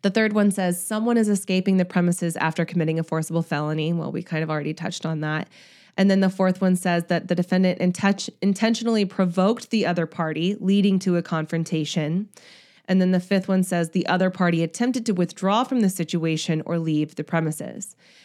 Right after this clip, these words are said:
And so I think that fifth one, that last one,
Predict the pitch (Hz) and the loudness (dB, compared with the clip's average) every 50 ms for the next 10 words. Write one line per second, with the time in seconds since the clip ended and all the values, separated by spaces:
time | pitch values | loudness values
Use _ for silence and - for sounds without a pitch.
0 | _ _ _ _ _ 185 185 185 175 185 202 185 185 185 190 247 269 285 - 285 | _ _ _ _ _ 2 2 2 2 2 2 0 0 2 2 0 0 0 0 -2
1 | 254 - - - - - 190 190 185 - - 175 160 151 151 156 165 165 - - | -4 -4 -6 -12 -2 0 0 0 0 -2 -2 -2 0 0 -2 -2 -2 -2 0 0
2 | 190 180 180 185 180 - - 165 151 139 143 - - | 2 2 2 2 0 -2 -6 -6 -6 -4 -6 -10 -10